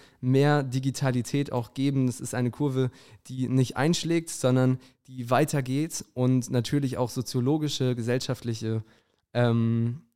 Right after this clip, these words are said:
negative Aspekte mit einbringt, aber ein großer Trend immer noch da erkennbar ist. Dann,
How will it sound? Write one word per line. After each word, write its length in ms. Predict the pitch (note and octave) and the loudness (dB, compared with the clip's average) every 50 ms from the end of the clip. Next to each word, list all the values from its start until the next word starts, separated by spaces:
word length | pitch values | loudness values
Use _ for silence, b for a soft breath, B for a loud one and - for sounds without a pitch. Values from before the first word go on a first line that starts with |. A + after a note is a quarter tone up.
| - - | -8 0
negative 540 | C3 D3 F3+ G3 E3+ - - C#3+ A#2+ A#2 | 4 4 6 6 4 2 2 -2 -2 -2
Aspekte 420 | - B2 - - B2+ B2+ - - B2+ | -2 -2 0 0 -2 -2 0 0 0
mit 180 | A#2+ A#2 A#2+ | 0 0 0
einbringt, 480 | - C#3+ D#3+ D#3 - D#3+ D#3 E3+ E3+ - B B B B B | 0 0 0 0 0 0 -2 -2 -2 -6 B B B B B
aber 440 | B A#2+ B2 B2 C3+ C3 C3 C3 - | B 0 2 4 4 4 2 0 -2
ein 240 | - A2 A#2+ A#2+ A2+ | -2 0 0 0 0
großer 600 | - - - C#3 D3 - - C3 C3 B2+ B2 B2 - | -2 -4 -2 -2 0 0 0 0 2 0 0 -2 -6
Trend 320 | - - B2 B2 B2 A#2 | -6 -4 -2 -2 -2 -2
immer 200 | - B2+ B2 A#2+ | 0 0 2 2
noch 160 | A#2 A2+ A2+ - | 2 2 0 -2
da 320 | - - - - - - - | -4 -6 -6 -6 -8 -8 -12
erkennbar 400 | - - - A2 G#2+ G2 - - | -10 -6 -4 -4 -2 -4 -6 -8
ist. 200 | - - - _ _ _ _ _ _ _ _ _ _ _ _ _ _ _ _ | -12 -16 -18 _ _ _ _ _ _ _ _ _ _ _ _ _ _ _ _
Dann, 380 | - D3+ D3+ D3+ D#3+ D#3 D3+ | 2 4 6 6 6 6 4